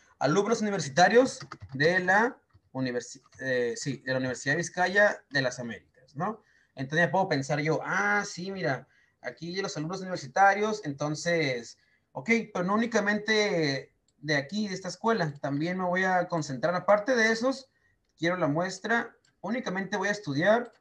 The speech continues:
a los alumnos o alumnas de la carrera de psicología.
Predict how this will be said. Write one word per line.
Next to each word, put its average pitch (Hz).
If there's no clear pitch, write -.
a 135
los 123
alumnos 170
o 120
alumnas 156
de 160
la 117
carrera 135
de 190
psicología. 139